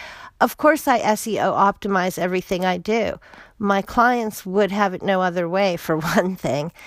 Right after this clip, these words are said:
And for another thing, if you're a professional blogger, if you're a professional writer, and you're doing it online, you need to o-, optimize everything that you do to your best ability. Now, sure, some places I write, I optimize it to my best ability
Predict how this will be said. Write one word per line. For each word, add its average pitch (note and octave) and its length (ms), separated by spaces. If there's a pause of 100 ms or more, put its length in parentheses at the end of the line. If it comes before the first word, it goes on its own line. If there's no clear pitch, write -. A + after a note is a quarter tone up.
(280)
And F#3 200
for G#3 160
another G#3 380
thing, F3+ 260
if F3+ 160
you're F3+ 100
a F3 40
professional F#3+ 600
blogger, E3+ 440
if F#3+ 120
you're G#3 100
a - 20
professional G#3 640
writer, D#3+ 340
and F3 220
you're F3+ 80
doing G#3 320
it G#3+ 120
online, F3 640
you G3+ 120
need A3 200
to A#3 220
o-, A#3 40 (160)
optimize F#3+ 680
everything D#3+ 480
that D3+ 100
you G3 140
do A#3+ 260
to F#3+ 80
your F3+ 180
best F#3 360
ability. G#3 580 (400)
Now, G3 140
sure, B3+ 360
some G#3+ 280
places G#3 420
I F3 160
write, E3+ 400 (340)
I F#3 120
optimize F#3 680
it F3+ 140
to - 100
my F#3+ 160
best F3 340
ability F3 680